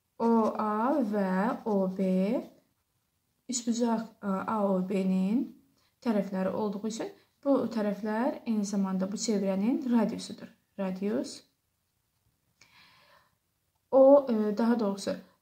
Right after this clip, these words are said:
A B isə vətəridir. Yəni, diqqət edirsək, üs-, ə, demək, çevrənin hər hansı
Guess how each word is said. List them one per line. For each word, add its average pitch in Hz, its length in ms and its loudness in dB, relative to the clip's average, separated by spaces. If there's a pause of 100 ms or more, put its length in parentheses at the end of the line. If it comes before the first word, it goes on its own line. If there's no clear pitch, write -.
(260)
A 220 340 4
B 247 240 2
isə 190 400 0 (680)
vətəridir. 220 600 -2 (240)
Yəni, 196 240 0
diqqət 226 380 -2
edirsək, 262 420 -2 (480)
üs-, - 160 -10
ə, 190 560 -2
demək, 196 240 -2 (1700)
çevrənin 214 600 2
hər 294 240 -2
hansı 208 400 -2